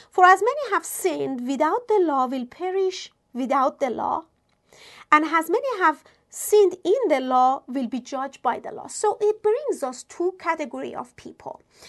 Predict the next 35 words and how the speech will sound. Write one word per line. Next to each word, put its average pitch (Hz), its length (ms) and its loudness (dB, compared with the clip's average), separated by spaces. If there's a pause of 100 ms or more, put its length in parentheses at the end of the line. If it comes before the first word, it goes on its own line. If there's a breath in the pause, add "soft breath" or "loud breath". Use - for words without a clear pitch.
(260 loud breath)
One 381 440 0
category 370 560 -4
of 247 220 -10
people 247 640 -10
that 269 380 -2
they 330 260 -2 (140)
don't 330 260 -4
have 302 520 -2
the 427 120 0
law, 294 380 -6 (640 loud breath)
and 269 160 -2
another 330 340 -4
category, 277 600 -8 (100)
it's - 320 -12 (100)
they 262 140 -8
have 240 420 -4
the - 120 -12
law. - 260 -10 (680 soft breath)
How 359 240 6
do 539 60 -2 (100)
we - 40 -2
s-, - 280 -4
how 320 120 6
do 349 100 -2
you, 330 160 0
how 330 180 8
do 349 100 0
we 359 120 4
know 269 220 -2
that? 269 260 0
It's - 360 -12
verse 320 340 0
fourteen 349 540 -4
tells 214 400 -8
us, 240 240 -4